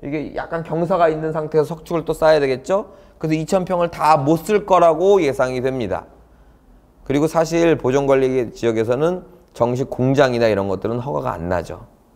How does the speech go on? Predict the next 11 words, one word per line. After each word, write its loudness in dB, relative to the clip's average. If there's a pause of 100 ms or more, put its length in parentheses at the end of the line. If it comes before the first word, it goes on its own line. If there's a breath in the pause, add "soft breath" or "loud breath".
(360 soft breath)
그 -2
종합적으로 6
봤을 4
때 4
오십만 6
원이라고 4
치고, 0 (720)
그런데 2
공사를 2
하는 0
비용이 -2